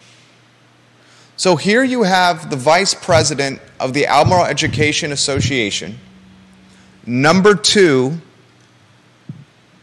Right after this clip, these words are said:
from a hierarchy standpoint in the lobbying group driving unionization,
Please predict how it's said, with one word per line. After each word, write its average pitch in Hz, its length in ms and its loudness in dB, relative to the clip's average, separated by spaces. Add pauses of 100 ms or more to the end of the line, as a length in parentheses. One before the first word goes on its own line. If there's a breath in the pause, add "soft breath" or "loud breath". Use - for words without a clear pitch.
from 151 260 -2
a 123 100 2
hierarchy 180 680 2
standpoint 202 640 -2 (800)
in 151 120 0
the 131 120 2
lobbying 180 600 0
group 160 460 -4
driving 147 560 2
unionization, 143 800 -2